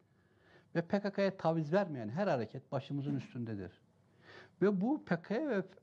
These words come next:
feto'ya kapalı, geçit vermeyecek bu partiler burada olur, şurada olur, orada olur.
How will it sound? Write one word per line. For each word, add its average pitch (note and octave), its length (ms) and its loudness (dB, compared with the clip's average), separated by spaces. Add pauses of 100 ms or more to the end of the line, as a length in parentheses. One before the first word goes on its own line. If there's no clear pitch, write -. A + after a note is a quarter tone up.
(140)
feto'ya F#3 400 2
kapalı, D3+ 480 0 (340)
geçit B2+ 320 0
vermeyecek D3+ 420 2
bu E3 120 -6
partiler C3+ 460 -2 (100)
burada E3 260 6
olur, C#3+ 200 2
şurada D3+ 260 -2
olur, F3 200 2
orada D#3 180 4
olur. G#2+ 220 2